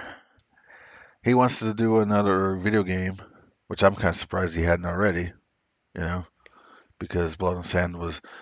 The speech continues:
actually kinda fun, uh, seeing that I'm in the middle of it, so I can attest that, uh, it has, has an appeal where his first game didn't for me. So it's just a dumb, stupid, dumb shooter, and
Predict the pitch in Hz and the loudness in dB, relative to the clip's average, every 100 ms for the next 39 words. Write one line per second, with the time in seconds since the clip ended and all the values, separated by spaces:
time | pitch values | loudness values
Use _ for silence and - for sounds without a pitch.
0 | - - - 85 82 - - 85 80 107 | -20 -20 -4 -2 0 -2 0 0 2 2
1 | 110 92 90 - - 85 85 78 - 87 | 4 2 -6 -12 -12 -10 -10 -12 -10 -10
2 | 80 87 85 82 85 85 82 90 90 - | -6 -6 -6 -6 -8 -8 -8 -8 -10 -8
3 | 80 80 - - 82 - 78 78 - 82 | -10 -10 -12 -10 -8 -8 -12 -10 -6 -6
4 | - 78 69 _ - - - - - - | -6 -6 -8 _ -20 -20 -20 -20 -20 -20
5 | - - 87 87 82 80 - _ _ _ | -16 -6 -2 -2 -4 -8 -16 _ _ _
6 | _ _ 85 80 82 85 76 - - 90 | _ _ -6 -2 -2 -2 -6 -8 -2 0
7 | 87 87 80 95 95 87 87 85 85 80 | 0 -4 -6 0 2 2 -2 -4 -6 -10
8 | - 78 - 98 92 - 80 80 87 82 | -10 -10 -6 -6 -6 -8 -10 -8 -8 -10
9 | - _ - 78 76 76 90 _ _ _ | -18 _ -14 -12 -10 -10 -12 _ _ _
10 | - 73 73 73 - - - - - - | -14 -10 -10 -10 -16 -20 -20 -20 -20 -10
11 | - - 101 - 87 87 92 95 104 - | -6 -4 -2 -2 2 4 2 -2 -8 -6
12 | 107 101 92 90 87 95 90 92 92 95 | -4 0 0 0 -2 -2 0 0 2 2
13 | 87 87 | 0 -4